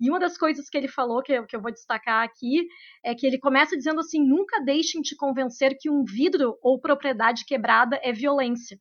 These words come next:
E aí ele começa a citar tudo que ele considera violência, que é a fome, a falta de moradia, a guerra, o racismo, a supremacia branca,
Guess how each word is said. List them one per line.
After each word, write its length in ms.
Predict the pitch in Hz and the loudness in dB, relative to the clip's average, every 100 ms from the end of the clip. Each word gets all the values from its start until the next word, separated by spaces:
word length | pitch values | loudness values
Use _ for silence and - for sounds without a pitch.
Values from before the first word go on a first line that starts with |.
| - | -8
E 60 | |
aí 80 | 233 | -4
ele 100 | 254 | -4
começa 280 | 294 277 277 | -4 -4 -4
a 20 | |
citar 260 | 302 - 311 311 | -8 -6 -4 2
tudo 240 | 359 403 | 2 2
que 80 | 403 | 0
ele 80 | 311 | -2
considera 380 | 285 - 262 | -2 0 0
violência, 480 | 220 240 226 226 208 | 0 -4 -4 -6 -10
que 100 | - | -2
é 40 | 247 | 0
a 100 | 302 | 0
fome, 560 | - 339 294 262 240 240 - - | -2 2 2 2 0 -4 -14 -2
a 80 | 285 | 0
falta 280 | 277 254 247 | 0 -4 -4
de 60 | |
moradia, 680 | 240 247 247 196 254 233 214 - - | -2 -2 -2 -4 -4 -4 -6 -10 -4
a 100 | 226 | -2
guerra, 640 | 226 233 240 247 202 233 226 - - - | 0 4 6 6 4 -2 -4 -10 -20 -10
o 60 | 196 | 0
racismo, 840 | 269 - - 262 254 196 233 233 240 - | 0 0 -2 -2 -2 -4 -6 -6 -8 -10
a 60 | |
supremacia 580 | 233 233 277 247 240 254 | -10 -4 0 0 0 -2
branca, 540 | 214 247 254 254 240 | 0 2 2 2 -4